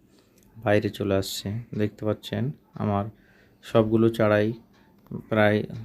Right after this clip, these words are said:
হয়ে গেছে, জড় ছেড়ে দিয়েছে।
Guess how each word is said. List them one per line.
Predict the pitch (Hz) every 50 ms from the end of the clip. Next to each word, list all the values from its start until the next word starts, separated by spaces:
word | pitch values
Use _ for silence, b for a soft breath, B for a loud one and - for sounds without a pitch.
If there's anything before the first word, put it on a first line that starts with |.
| 117 - - - - - - 113 107
হয়ে | 117 113 110
গেছে, | 107 107 107 - 110 107 120 151 - - 107 104
জড় | 110 110 101 104 101 - -
ছেড়ে | - - 107 107
দিয়েছে। | 98 104 104 98 95 - 104 101 123